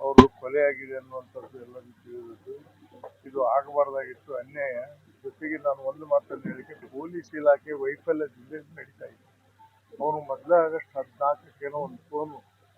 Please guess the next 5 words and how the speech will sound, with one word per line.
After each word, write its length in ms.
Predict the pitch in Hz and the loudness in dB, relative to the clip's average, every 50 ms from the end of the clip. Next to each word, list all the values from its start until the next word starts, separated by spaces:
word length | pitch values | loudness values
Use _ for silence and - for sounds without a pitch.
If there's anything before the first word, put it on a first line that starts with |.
| - - - | -18 -4 -2
ಬೆದರಿಕೆ 380 | 139 139 151 143 147 - 160 | 0 0 0 -2 -2 -4 -6
ಕೆಲೆ 280 | 143 - - 147 147 156 | -6 -4 -6 -2 -2 -2
ಬಂದಿತ್ತಂತೆ. 680 | 139 131 135 127 143 156 - - 147 117 107 - _ _ _ _ _ _ _ - - _ - | -2 -4 -8 -10 -10 -14 -14 -12 -12 -14 -14 -16 _ _ _ _ _ _ _ -20 -8 _ 0
ಆದರೂ 200 | 156 170 196 190 | 2 2 2 0
ಸಹಿತ 260 | 180 - 185 180 160 | 0 0 -2 -2 -2